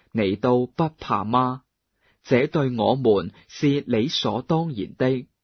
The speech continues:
因為我們所受的正配我們所行的。」但是這個人從未做過什麼不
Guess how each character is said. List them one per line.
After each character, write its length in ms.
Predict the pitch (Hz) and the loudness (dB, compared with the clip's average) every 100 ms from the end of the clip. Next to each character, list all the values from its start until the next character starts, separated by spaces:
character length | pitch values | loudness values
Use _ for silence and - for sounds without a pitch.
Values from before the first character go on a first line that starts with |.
| _ _ _ | _ _ _
因 280 | 120 127 117 | -4 -4 -2
為 360 | 113 101 92 - _ _ - | -2 0 -2 -8 _ _ -2
我 220 | 117 117 | 2 4
們 320 | 123 104 92 | 4 2 2
所 320 | - - 101 | -6 -2 -2
受 280 | 131 127 82 | -2 -6 -8
的 320 | - 127 123 - _ _ - | -2 -2 -2 -6 _ _ -4
正 280 | 143 131 | -2 -2
配 380 | 123 131 120 120 _ - | -2 4 4 4 _ 0
我 240 | 120 143 | 2 2
們 320 | 147 110 90 | 4 2 2
所 380 | - - 104 131 | -4 -2 -2 -4
行 300 | - 131 - | -6 -10 -8
的。」 220 | - 123 117 _ _ _ _ _ _ - | -2 -2 -2 _ _ _ _ _ _ -4
但 240 | 113 101 | -2 -2
是 360 | 107 120 95 101 _ _ _ _ | -6 -4 -4 -6 _ _ _ _
這 240 | - 117 135 | -2 0 0
個 200 | 135 120 | -2 -4
人 380 | 117 92 80 - _ | -2 -4 -4 -12 _
從 360 | - 139 107 110 | -6 -2 -2 0
未 180 | 117 113 | 0 0
做 260 | 123 120 113 | 0 0 0
過 340 | 117 113 110 _ | 2 2 0 _
什 280 | - - 107 | -12 -6 -4
麼 360 | 117 131 131 127 | -2 0 0 -4
不 220 | - | -4